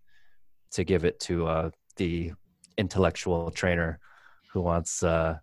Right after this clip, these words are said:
you know, to, to get far out there. So yeah, I, I try to keep a balance with that, but I would say that the, by far the majority is just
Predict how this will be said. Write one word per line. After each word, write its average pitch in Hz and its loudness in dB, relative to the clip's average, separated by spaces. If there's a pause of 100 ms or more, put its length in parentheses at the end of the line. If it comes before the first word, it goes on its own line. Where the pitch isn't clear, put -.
(240)
you 95 -2
know, 85 0
to, 85 -4
to - -4
get 90 2
far 87 4
out 82 2
there. 82 0 (1160)
So 104 6
yeah, 110 8
I, 110 8
I 110 6
try 123 4
to 107 6
keep - 2
a 98 4
balance 95 2 (100)
with 101 -2
that, 110 6
but 107 8
I 107 8
would 110 6
say 113 6
that 113 0 (320)
the, 117 4 (180)
by 107 8
far 98 8
the 90 4
majority 87 2
is 78 -4
just - -4